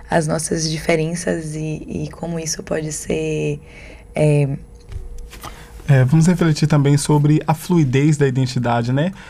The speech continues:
Speaker 2: Como os atravessamentos sociais, eles modificam quem você era ontem e quem você é hoje. E quem você pode ser amanhã. Então, assim,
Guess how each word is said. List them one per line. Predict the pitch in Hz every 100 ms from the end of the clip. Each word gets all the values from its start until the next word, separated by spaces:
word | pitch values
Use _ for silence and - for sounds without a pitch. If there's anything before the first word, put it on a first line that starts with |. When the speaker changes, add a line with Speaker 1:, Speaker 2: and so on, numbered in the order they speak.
| - -
Speaker 2:
Como | 165 170 160 160
os | 143
atravessamentos | 151 151 139 143 - 139 160 196 175
sociais, | - 151 139 135 131 147 - -
eles | 147 143
modificam | 147 147 151 - 139 127 127 123 127 -
quem | 139
você | 127 131 - 135 123 123
era | 123 117 -
ontem | 151 156 190 196 202 214 - - - - -
e |
quem | 156 170
você | 151 - 143
é | 127
hoje. | 123 123 123 120 - - - -
E | 202
quem | 240
você | 220 202
pode | 208 196
ser | 196 165
amanhã. | 165 180 143 127 127 - - - - - - -
Então, | 143 151
assim, | 147 - 143 135